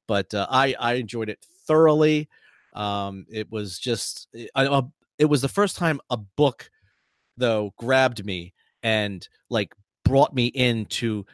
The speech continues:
not only the sci-fi part, but all other parts, like realizing that, oh, in sci-fi that you can have, um, you can have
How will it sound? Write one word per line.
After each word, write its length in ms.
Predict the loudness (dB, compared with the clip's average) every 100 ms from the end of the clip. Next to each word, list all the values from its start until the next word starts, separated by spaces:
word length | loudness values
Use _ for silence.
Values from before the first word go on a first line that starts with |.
| -2
not 180 | 2 2
only 200 | 2 -2
the 60 | -2
sci-fi 460 | 0 2 2 0
part, 260 | 0 -2 -2
but 140 | -4 2
all 200 | 2 2
other 180 | 0 -2
parts, 380 | -4 -4 -4 -6
like 120 | -8
realizing 460 | -4 -2 -2 -2 -4
that, 100 | -6
oh, 160 | -4 -4
in 180 | -2 -2
sci-fi 520 | 0 0 0 0 -2
that 200 | -4 -8
you 120 | -10
can 160 | -8 -8
have, 520 | -4 -2 0 -2 -8
um, 520 | -6 -4 -4 -6 -10 -16 -20 -20 _ _
you 100 | -14
can 120 | -10
have 380 | -6 -4 -4 -8